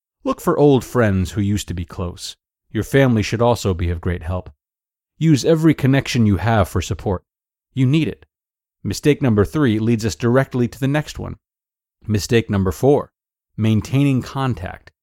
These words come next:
The no contact rule is the number one precondition if you want to get over your relationship breakup fast. Look at it like a drug addict. You can't get clean with your drug right in front of you.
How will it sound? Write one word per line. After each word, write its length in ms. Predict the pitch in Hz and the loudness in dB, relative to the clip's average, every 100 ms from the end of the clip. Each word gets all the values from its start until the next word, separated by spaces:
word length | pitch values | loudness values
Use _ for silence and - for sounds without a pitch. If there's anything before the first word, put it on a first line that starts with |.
| _ _ _ _ _ _ - | _ _ _ _ _ _ 0
The 80 | 160 | 2
no 220 | 190 247 | 4 2
contact 580 | - 127 117 113 104 - | 0 2 2 2 0 0
rule 300 | 98 95 101 | 0 0 0
is 100 | 90 | -2
the 80 | 104 | 0
number 340 | 110 120 101 | 2 2 2
one 280 | 95 101 95 | 2 2 0
precondition 720 | - 98 92 90 87 - 87 - | -2 -2 0 -2 -2 -4 -6 -2
if 240 | 160 - | -2 0
you 100 | 127 | 2
want 240 | 107 107 - | 4 2 0
to 80 | 95 | 0
get 160 | 101 | 2
over 220 | 104 98 | 2 4
your 120 | 95 92 | 4 4
relationship 640 | 92 92 90 82 98 90 | 2 0 0 -4 -4 0
breakup 380 | 92 85 87 - | 0 0 -6 -8
fast. 460 | - 85 - - _ _ _ _ _ - | -8 -8 -12 -18 _ _ _ _ _ -6
Look 160 | 277 277 | -4 2
at 160 | 247 | 2
it 80 | 220 | 4
like 160 | 135 117 | 0 0
a 60 | |
drug 340 | 92 92 87 82 | 0 0 0 -2
addict. 380 | - - - - _ _ _ | -10 -12 -16 -20 _ _ _
You 120 | 143 | -8
can't 320 | - 220 - 113 | -2 -2 0 0
get 240 | 127 - | 0 0
clean 360 | - 143 107 101 | 0 4 4 2
with 160 | 90 | 0
your 240 | 107 135 120 | 2 4 4
drug 380 | 95 107 98 | 2 -2 -2
right 160 | 95 110 | -2 -4
in 140 | 101 | -4
front 260 | 85 - 120 | -8 -4 -4
of 120 | 92 | -6
you. 140 | 50 | -12